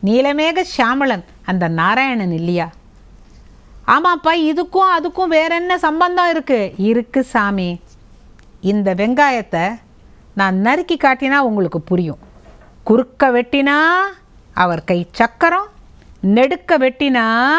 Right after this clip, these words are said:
அவர் கை சங்கு. இப்ப என்ன சொல்றீங்கன்ன உடனே, 'இனிமே நான் பூலோகத்துக்கே வரமாட்டேனப்பா, இருந்தாலும் அந்த சங்கு சக்கரத்தை எனக்கு ஒரு முறை கண்ணில் காட்டுறையா?' அப்படின்னாரு பாருங்க.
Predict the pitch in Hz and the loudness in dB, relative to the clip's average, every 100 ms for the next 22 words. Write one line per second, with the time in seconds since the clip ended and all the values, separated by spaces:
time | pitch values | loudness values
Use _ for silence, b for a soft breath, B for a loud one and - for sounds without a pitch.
0 | 381 415 b b b - 165 160 156 208 | 0 -4 b b b -4 -2 -2 -2 -4
1 | 240 - 190 226 214 - - - - 214 | -2 -2 -2 0 -4 -8 -16 -20 -8 -8
2 | - 269 262 262 294 269 240 240 247 226 | -2 0 2 0 0 0 0 0 0 0
3 | 233 247 208 208 226 240 208 208 b b | 0 0 -2 -2 -2 -2 -4 -6 b b
4 | b b - 208 220 226 240 226 214 185 | b b -4 -2 0 0 -2 -2 -2 0
5 | 220 240 233 226 226 - 226 226 233 185 | 0 0 0 -2 -6 -4 -2 -2 -2 -2
6 | 220 233 214 208 202 180 - 196 b b | 0 -2 -2 -4 -4 -4 -2 -2 b b
7 | b 269 311 294 285 285 262 208 - 226 | b 0 2 2 2 0 -4 -4 -2 -2
8 | 285 339 247 - 208 202 196 180 180 180 | -4 -4 -2 -2 -2 -2 -2 -2 -4 -4
9 | 185 190 220 - 170 214 233 - 175 190 | -2 -2 -4 -4 -2 -2 -2 -2 -2 0
10 | 247 196 214 202 b b - 180 202 - | -2 0 0 -2 b b -2 -2 0 0
11 | 254 294 277 226 226 247 254 240 185 | 0 2 0 0 0 0 0 -2 -2